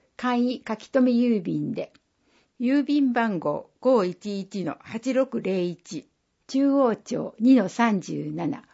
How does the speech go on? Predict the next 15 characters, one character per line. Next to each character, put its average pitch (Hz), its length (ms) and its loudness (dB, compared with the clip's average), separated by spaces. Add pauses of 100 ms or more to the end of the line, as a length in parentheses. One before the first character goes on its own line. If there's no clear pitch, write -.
(200)
子 233 160 -4
ど 262 140 2
も 254 120 0
未 240 160 0
来 226 240 -2
課 226 140 -4
へ 220 220 -4
送 202 280 -4
付 226 160 -6
し - 120 -12
て 185 120 -4
く 180 140 -10
だ 165 160 -6
さ 160 220 -10
い。 - 100 -14